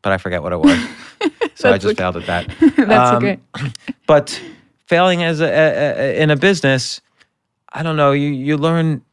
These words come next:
Speaker 1: you know, business is really, really difficult. Starting a business, uh, just think of it from a communication point of view.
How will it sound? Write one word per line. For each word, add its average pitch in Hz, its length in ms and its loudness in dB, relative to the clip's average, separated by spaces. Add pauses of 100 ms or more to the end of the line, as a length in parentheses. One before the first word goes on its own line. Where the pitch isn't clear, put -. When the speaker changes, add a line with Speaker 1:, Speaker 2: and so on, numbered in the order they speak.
(240)
Speaker 1:
you 120 200 -8
know, 147 80 0
business 185 420 0
is 127 160 -6
really, 131 520 4
really 117 460 2
difficult. 90 720 -6 (200)
Starting 135 520 -2
a 135 60 -2
business, 123 580 -2 (600)
uh, 98 480 2 (520)
just - 220 -6
think 143 160 -4
of 120 100 -2
it 117 100 0
from 107 320 -2 (160)
a 98 160 -4
communication 101 920 -4 (200)
point 90 240 -8
of 90 80 -8
view. 85 280 -8